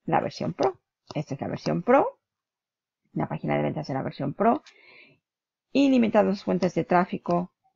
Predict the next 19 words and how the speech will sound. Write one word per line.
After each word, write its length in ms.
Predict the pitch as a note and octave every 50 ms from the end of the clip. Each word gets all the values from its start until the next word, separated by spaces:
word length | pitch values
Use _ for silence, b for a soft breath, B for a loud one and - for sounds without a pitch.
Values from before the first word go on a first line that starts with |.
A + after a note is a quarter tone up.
| _ _ _ _ _ _
Ilimitados 760 | - A#3 B3 B3 A#3+ A3+ G#3 G3 - G3+ F#3+ F3+ F3+ F3+ -
contenidos. 1000 | - - E3 E3 - E3+ E3 E3 F3 F3 E3+ E3+ E3+ E3+ E3+ F3+ - - _ _ _ _ _ _ _ _ _ _
Ilimitados 840 | - G#3+ A#3+ C4 B3+ B3 A3+ G#3+ G3+ - G#3 F#3+ F3+ F#3 F#3+ - F3
spinning. 600 | E3+ - _ - F#3 F3+ F#3 F3+ E3+ E3 E3+ - -
Ojo, 460 | - - F#3 F#3+ - - E3 - - _ -
esto 320 | - F#3+ G3+ - - -
es 160 | G#3+ - - G3+
muy 320 | G3 G#3+ A#3 A#3 A3+ G#3+
importante. 500 | G#3 G3 G3 F3+ - E3+ E3+ F3 - D#3+
Si 140 | E3 - F#3
no 120 | A3 C4
tenemos 300 | B3+ C4+ B3 B3 A#3+ -
el 160 | A3+ F#3 F#3+
spinning, 460 | - - - A3+ G#3 G3+ G#3 A3 A#3+ b b b b b b b b
no 200 | - G3+ G#3+ -
tenemos 260 | G3+ G3 F#3+ F#3 G3
nada 220 | F#3+ E3+ E3 E3+
que 80 | - D3
hacer. 260 | D3 - C#3 C3+ -